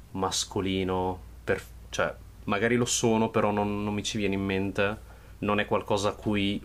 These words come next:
punto. Magari ho presenti amici che mi viene da dire, certo, loro sono più mascolini di me per certi atteggiamenti, comportamenti. Quindi ecco, si vede sia anche,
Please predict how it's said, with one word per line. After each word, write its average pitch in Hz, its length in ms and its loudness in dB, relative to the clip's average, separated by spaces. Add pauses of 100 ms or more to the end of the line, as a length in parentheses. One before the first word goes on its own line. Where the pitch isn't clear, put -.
(120)
punto. 104 760 2 (320)
Magari 98 240 2
ho 95 40 2
presenti 95 420 0
amici 92 380 0
che 90 380 0 (540)
mi 113 140 0
viene 98 200 2
da 95 100 0
dire, 95 260 0
certo, 87 360 0
loro 104 520 4 (280)
sono 101 380 0
più 95 500 -2 (300)
mascolini 95 720 0
di 92 100 0
me 92 300 2 (340)
per - 140 -4
certi - 280 -6
atteggiamenti, 92 960 -2 (280)
comportamenti. 95 1120 -2 (560)
Quindi 95 220 0
ecco, - 160 -2
si - 180 -4
vede 95 180 2
sia 98 340 0
anche, 95 560 0